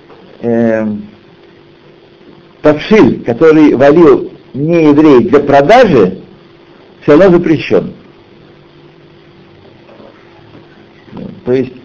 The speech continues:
это запрет варки более строгий, чем запрет хлеба. Потому что хлеб — это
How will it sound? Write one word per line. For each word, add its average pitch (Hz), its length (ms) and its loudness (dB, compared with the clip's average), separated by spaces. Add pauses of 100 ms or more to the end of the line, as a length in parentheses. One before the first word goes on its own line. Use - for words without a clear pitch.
(340)
это 113 460 -6
запрет 139 460 -4
варки 190 500 0
более 147 360 0
строгий, 180 380 -4
чем 143 140 -8
запрет 123 380 -4
хлеба. 98 420 -4 (880)
Потому 139 140 -8
что - 100 -18
хлеб — 139 380 0 (320)
это 110 440 -4